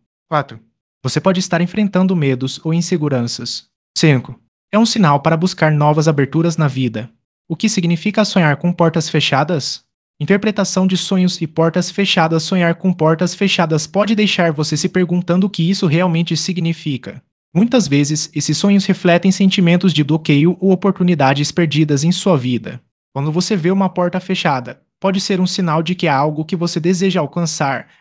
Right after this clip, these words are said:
mas que parece fora de alcance. É como olhar para um presente embrulhado, sabendo que você não pode abri-lo. Simbolismo por trás das portas em sonhos. As portas em sonhos têm um simbolismo muito forte. Elas representam transições e novas oportunidades.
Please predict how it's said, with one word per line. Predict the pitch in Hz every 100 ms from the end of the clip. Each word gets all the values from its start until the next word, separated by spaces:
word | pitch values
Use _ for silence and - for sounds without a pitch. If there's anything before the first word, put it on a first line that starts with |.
| _
mas | 147 151
que | -
parece | 165 160 143 147 190
fora | - 185 185
de | 170
alcance. | 147 160 120 110 - - _ _ _
É | 160
como | 170 170 180
olhar | 143 127
para | 151 160
um |
presente | 170 202 139 139 180
embrulhado, | 156 143 127 117 110 117 -
sabendo | - 143 156
que | 160
você | 180 175 -
não | 165 214
pode | - 180 165
abri-lo. | 143 131 113 120 - _ _ -
Simbolismo | 170 180 156 156 147
por | 202
trás | 196 139 135
das | 135 -
portas | 160 175 185
em | 185
sonhos. | 190 190 175
As | 156 -
portas | 170 180 185
em | 175
sonhos | 185 202 208 196
têm | 190 202
um |
simbolismo | 190 208 175 160 160 156 160
muito | 131 180 208
forte. | 190 147 120 101 - - _ _ _
Elas | 160 180 180
representam | 160 175 170 190
transições | 196 190 175 160 139 131 123
e | 156
novas | 147 175 135
oportunidades. | 127 139 151 143 143 120 107 104 -